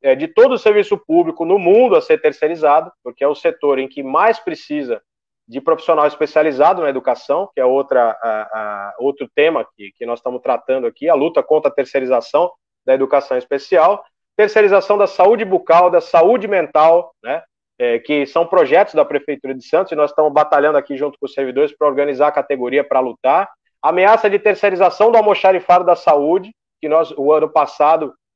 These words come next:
é, e o ano retrasado fizemos uma luta nas ruas e com aqueles trabalhadores ali, ou seja, é uma política de desmonte,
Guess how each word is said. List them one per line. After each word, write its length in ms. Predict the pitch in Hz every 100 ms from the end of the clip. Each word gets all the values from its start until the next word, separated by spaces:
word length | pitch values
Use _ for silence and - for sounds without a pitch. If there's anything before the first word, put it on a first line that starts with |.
| -
é, 180 | 123 123
e 100 | 139
o 120 | 147
ano 100 | 156
retrasado 600 | 156 165 147 123 143 160
fizemos 380 | 147 139 143 139
uma 220 | 139 135
luta 280 | 131 147 143
nas 220 | 131 117
ruas 440 | 120 165 185 147 117
e 60 |
com 220 | 123 143 139
aqueles 300 | 147 139 -
trabalhadores 640 | 135 135 123 120 120 120
ali, 280 | 123 135 190
ou 120 | 202
seja, 280 | - 156 127 _ -
é 40 | 202
uma 80 |
política 380 | 202 233 262 247
de 100 | 220
desmonte, 760 | 208 180 165 175 185 180 196